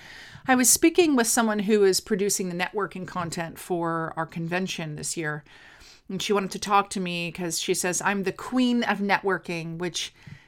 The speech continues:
made me laugh and also, um, really felt good to hear. And it made me think, well,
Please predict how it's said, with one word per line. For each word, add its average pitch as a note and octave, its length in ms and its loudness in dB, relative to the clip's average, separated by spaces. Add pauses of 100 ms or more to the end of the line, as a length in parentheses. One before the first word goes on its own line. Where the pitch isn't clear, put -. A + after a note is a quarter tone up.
(120)
made A3 140 6
me G#3+ 120 8
laugh F#3+ 580 8
and D#3+ 400 -4
also, E3+ 840 0
um, D#3 560 -8
really A#3+ 280 0
felt G3+ 280 0
good F3+ 180 0
to E3+ 80 -2
hear. D#3+ 480 -4 (1500)
And A3 140 0
it G3+ 80 -2
made A3 220 2
me F#3 120 -2
think, G3 480 -6
well, F#3 440 -2